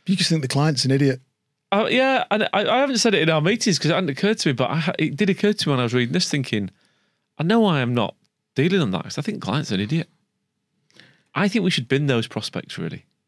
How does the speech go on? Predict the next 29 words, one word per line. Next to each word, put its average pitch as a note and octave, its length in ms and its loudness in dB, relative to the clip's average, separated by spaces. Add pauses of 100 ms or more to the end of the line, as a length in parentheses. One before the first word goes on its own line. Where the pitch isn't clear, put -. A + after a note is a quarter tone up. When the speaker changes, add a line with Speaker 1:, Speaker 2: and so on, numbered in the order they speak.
(280)
Speaker 2:
You D3+ 100 0
know, G3 80 4
where F#3 80 4
you F3 80 4
look F3+ 120 0
at - 20 -14
them A#2 100 0
and G2+ 60 -4
think, F#2+ 160 -4
"You're A2 100 -2
an - 60 -4
idiot." - 220 -4 (1600)
Speaker 1:
It's E3+ 100 2
a D#3 60 -2
t-, - 140 2
uh, F#3+ 340 2
uh, F3 80 4
well, F#3 120 6
in E3+ 100 6
our G3 240 6
game, B2 320 2
remember, C3 340 2
we, C3+ 340 0
we D3 160 4
work C3+ 240 2
no D#3 220 4
win, D3 220 4
no B2+ 160 4
fee, A#2 400 -4